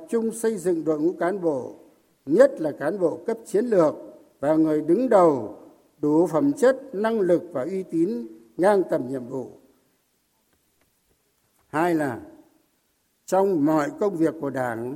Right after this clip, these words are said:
và Nhà nước phải luôn luôn quán triệt sâu sắc quan điểm dân là gốc, thật sự tin tưởng, tôn trọng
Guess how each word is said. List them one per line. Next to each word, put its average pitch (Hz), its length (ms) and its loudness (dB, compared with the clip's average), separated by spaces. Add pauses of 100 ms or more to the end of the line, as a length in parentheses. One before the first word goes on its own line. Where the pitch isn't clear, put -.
(300)
và 139 140 -4
Nhà 135 220 -4
nước 180 280 -4 (840)
phải 123 160 -8
luôn 220 300 4
luôn 220 280 2
quán 202 280 2
triệt 165 240 2
sâu 247 400 2
sắc 277 240 -6 (100)
quan 220 240 -2
điểm 113 380 0 (540)
dân 226 540 6 (180)
là 139 260 -6
gốc, 202 360 0 (1800)
thật 185 200 4
sự 185 360 2 (120)
tin 247 320 -4
tưởng, 135 460 2 (140)
tôn 240 340 6
trọng 160 440 0